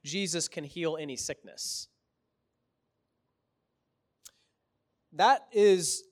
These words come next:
gloriously true, okay? He can. Jesus can heal any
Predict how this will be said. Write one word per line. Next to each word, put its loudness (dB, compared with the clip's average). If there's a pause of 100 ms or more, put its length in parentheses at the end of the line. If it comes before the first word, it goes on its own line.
(140)
gloriously 2
true, -10 (460)
okay? -8 (240)
He -6
can. -6 (340)
Jesus -2
can -6
heal -2 (280)
any -2